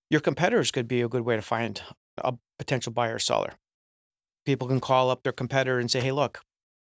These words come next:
down the road, I'm thinking I'd like to buy your company. So before you talk to anybody, perhaps you and I can have a conversation if you're ever interested in selling."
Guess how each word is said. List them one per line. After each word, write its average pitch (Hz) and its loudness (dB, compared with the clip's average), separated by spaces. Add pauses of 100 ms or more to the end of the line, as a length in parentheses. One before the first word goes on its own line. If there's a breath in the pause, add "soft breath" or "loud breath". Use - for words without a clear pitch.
(100)
down 131 2
the 131 4
road, 156 4
I'm 127 -2
thinking 131 0 (180)
I'd 123 2
like 131 -2
to 117 -14
buy 123 2
your 117 0
company. 139 -2
So 117 0
before 123 0
you 147 0
talk 147 0
to 131 2
anybody, 117 -2 (400)
perhaps 131 2
you 143 2
and 131 2
I 127 4
can 123 -4
have 120 -2
a 120 -2
conversation 123 0
if 139 -2
you're 127 4
ever 120 0
interested 120 -4
in 107 -8
selling." - -4